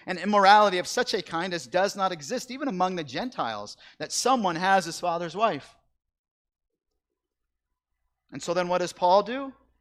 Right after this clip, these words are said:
He makes a pronouncement. And he writes them. Look at verse nine. "I wrote you in my letter not to associate with immoral people. I did not at all mean with immoral people of this world,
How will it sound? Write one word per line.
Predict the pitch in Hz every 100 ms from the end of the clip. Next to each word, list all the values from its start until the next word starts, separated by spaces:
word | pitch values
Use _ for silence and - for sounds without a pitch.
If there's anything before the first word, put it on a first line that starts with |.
| _
He | 175
makes | 185 185 -
a | 196
pronouncement. | 202 208 254 - 135 - _ _ _ _ _ _ _ _ _ _ _ _ _ _ _ _ _ 113
And |
he | 151
writes | 143 220 262 -
them. | 143 147
Look | 165
at | 151
verse | 175 170
nine. | 214 262
"I | 170
wrote | 160 208 180
you | 196
in | 185
my | 180
letter | 214 269
not | 185 185
to | -
associate | 180 - 240 294 - 208
with | 202 190
immoral | 170 185 202 208 202
people. | - 277 247 233
I | 247
did | 381 381 370
not | 349 349
at | 294 -
all | 226 294 320 294
mean | 214 269 277 247
with | 226 - 247
immoral | 240 226 233 220 185 -
people | - - 214
of | 185
this | 151 127
world, | 123 240 311 170 156 262